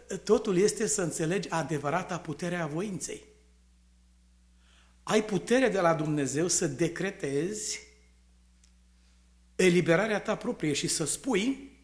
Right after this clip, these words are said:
„Poruncesc în numele Domnului acestui lucru care mă chinuiește să mă părăsească”, și pleacă. Pleacă de la tine. „Împotriviți-vă lui tari în credință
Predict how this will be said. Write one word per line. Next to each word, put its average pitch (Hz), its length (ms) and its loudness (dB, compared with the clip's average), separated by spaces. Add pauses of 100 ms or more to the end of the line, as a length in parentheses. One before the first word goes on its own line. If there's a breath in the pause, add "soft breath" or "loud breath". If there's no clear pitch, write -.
(880 soft breath)
„Poruncesc 170 520 2
în 180 140 0
numele 202 320 2
Domnului 147 640 -2
acestui 165 600 0
lucru 170 240 0
care 143 240 0
mă 143 140 -2
chinuiește 143 580 -4
să - 120 -6
mă 180 100 -6
părăsească”, 196 540 -6
și - 140 -4
pleacă. 139 460 -4 (1600)
Pleacă - 280 -10
de 147 100 -4
la 190 140 -6
tine. - 380 -10 (380 loud breath)
„Împotriviți-vă 202 960 4
lui 180 380 2
tari 160 340 -2
în 131 100 -2
credință 127 680 -10